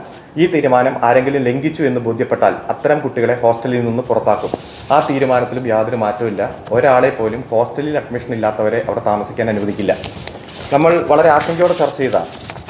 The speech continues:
ഇവിടെ ഇവിടുത്തെ കുട്ടികളല്ലാത്ത, അതുപോലെ തന്നെ പണ്ട് ഇവിടുത്തെ പഠനം പൂർത്തീകരിച്ച,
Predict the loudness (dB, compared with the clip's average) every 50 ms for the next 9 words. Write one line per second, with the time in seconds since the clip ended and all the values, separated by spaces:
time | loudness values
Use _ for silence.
0 | -14 -14 -14 -10 -2 2 4 6 6 4 4 4 2 2 0 -2 -4 -4 -8 -6
1 | -4 -2 2 4 4 4 4 4 4 4 4 4 2 0 0 -2 -6 -12 -8 -4
2 | -4 0 2 2 4 4 4 2 2 2 0 -2 -4 -4 0 0 0 2 4 6
3 | 6 6 6 2 -2 -8 -6 -4 -2 -2 -2 -2 0 2 2 2 2 2 0 0
4 | -2 -2 -2 -2 -2 -2 -2 0 0 -2 -2 -2 -4